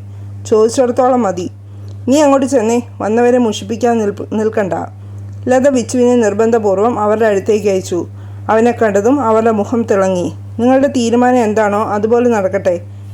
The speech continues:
ഞങ്ങൾക്ക് എതിർപ്പൊന്നുമില്ല, അവൻ അല്പം പരിഭ്രമത്തോടെ പറഞ്ഞു. പാറുവിൻ്റെ മുഖത്തേക്ക് നോക്കാൻ അവന് തോന്നിയില്ല. വിച്ചു പറഞ്ഞത് കേട്ട് പാറുവിന് വലിയ ഞെട്ടലൊന്നും ഉണ്ടായിരുന്നില്ല.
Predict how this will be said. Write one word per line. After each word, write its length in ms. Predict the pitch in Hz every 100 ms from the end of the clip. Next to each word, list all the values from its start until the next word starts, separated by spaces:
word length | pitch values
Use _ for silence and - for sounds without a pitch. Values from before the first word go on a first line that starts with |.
| - -
ഞങ്ങൾക്ക് 340 | 277 294 277
എതിർപ്പൊന്നുമില്ല, 840 | 220 240 233 226 220 185 175 175 - - - - -
അവൻ 200 | 233 254
അല്പം 380 | 233 214 - 262
പരിഭ്രമത്തോടെ 800 | 240 202 202 226 233 240 208 226
പറഞ്ഞു. 480 | 247 196 185 180 - - - - - - -
പാറുവിൻ്റെ 400 | 285 302 311 302
മുഖത്തേക്ക് 500 | 269 240 254 240 233
നോക്കാൻ 300 | 214 254 233
അവന് 220 | 208 226 220
തോന്നിയില്ല. 640 | 208 208 220 180 180 170 - - - - - -
വിച്ചു 240 | 254 - 294
പറഞ്ഞത് 420 | 254 233 240 240
കേട്ട് 340 | 220 196 285 339 - -
പാറുവിന് 400 | 247 254 269 269
വലിയ 340 | 247 220 233
ഞെട്ടലൊന്നും 600 | 247 220 208 233 214 220
ഉണ്ടായിരുന്നില്ല. 800 | 220 202 202 214 214 175 170 -